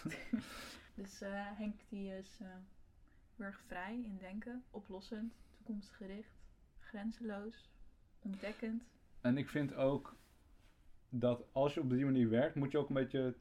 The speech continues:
Speaker 2: tijd hebben. Ja, dat, dat, die privileges moet je dan wel hebben als artist educator, dat je de tijd hebt om mensen, eh, dit te kunnen laten doen. Maar ik denk wel dat het heel essentieel
Speaker 1: Dit
Speaker 2: is.
Speaker 1: te kunnen doen? Wat is, wat bedoel je met
Speaker 2: Dit
Speaker 1: dit?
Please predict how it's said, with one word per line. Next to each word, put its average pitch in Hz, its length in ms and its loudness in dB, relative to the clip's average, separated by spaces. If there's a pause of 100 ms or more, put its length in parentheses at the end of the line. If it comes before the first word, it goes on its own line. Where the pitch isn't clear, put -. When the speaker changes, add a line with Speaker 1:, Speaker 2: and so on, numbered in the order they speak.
(120)
Speaker 2:
tijd 131 480 4 (440)
hebben. 117 480 0
Ja, 120 60 8
dat, 113 240 2
dat, 123 180 4 (1000)
die 123 120 4
privileges 135 500 6
moet 135 140 4
je - 40 2
dan 127 100 8
wel 117 80 8
hebben 120 280 8
als - 300 0
artist 113 320 2
educator, 113 520 2
dat 113 140 2
je 123 60 0
de 110 120 2
tijd 120 260 8
hebt 113 280 0
om 113 340 6
mensen, 117 480 6 (520)
eh, 110 100 -6 (260)
dit 120 140 8
te 120 60 -10
kunnen 123 220 8
laten 113 260 8
doen. 120 340 6 (840)
Maar 117 140 0
ik 113 60 2
denk 120 160 6
wel 120 100 4
dat 123 80 4
het 120 100 2
heel 120 180 4
essentieel 117 440 4
Speaker 1:
Dit - 80 6
Speaker 2:
is. 208 60 -4
Speaker 1:
te 247 60 -6
kunnen 240 260 4
doen? 240 200 0
Wat 247 180 -4
is, 247 120 -18
wat 233 100 -8
bedoel 226 140 -8
je 233 60 -4
met 117 100 2
Speaker 2:
Dit 135 120 8
Speaker 1:
dit? - 100 -6